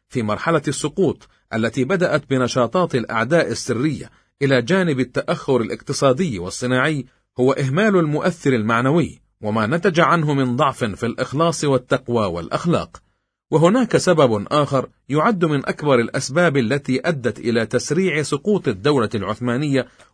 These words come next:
وهو خيانة الذين أرسلوا إلى أوروبا من أجل إحضار الحضارات والتقنيات الغربية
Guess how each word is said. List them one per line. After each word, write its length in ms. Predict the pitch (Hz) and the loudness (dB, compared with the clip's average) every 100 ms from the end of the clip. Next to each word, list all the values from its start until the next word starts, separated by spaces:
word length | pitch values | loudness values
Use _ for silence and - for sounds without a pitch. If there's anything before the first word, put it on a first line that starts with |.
| - | -8
وهو 280 | 110 127 131 | -2 2 2
خيانة 420 | 143 180 214 170 147 | 2 0 2 2 2
الذين 440 | 127 120 175 170 | 2 2 2 0
أرسلوا 580 | 156 196 185 156 143 139 | 2 2 2 0 2 2
إلى 200 | 123 117 | 2 0
أوروبا 640 | - 123 156 156 139 139 - | 2 4 4 2 0 -2 -4
من 200 | - 110 | -6 -6
أجل 260 | 110 127 127 | -2 -4 -2
إحضار 460 | 107 113 156 208 170 | -4 -2 2 4 4
الحضارات 720 | 139 139 127 113 120 147 165 | 0 0 2 2 0 0 0
والتقنيات 920 | 147 - 127 - 113 101 113 143 143 | -2 -4 -6 -4 -2 0 0 -2 -2
الغربية 580 | 120 113 113 151 127 | -2 -2 -2 0 0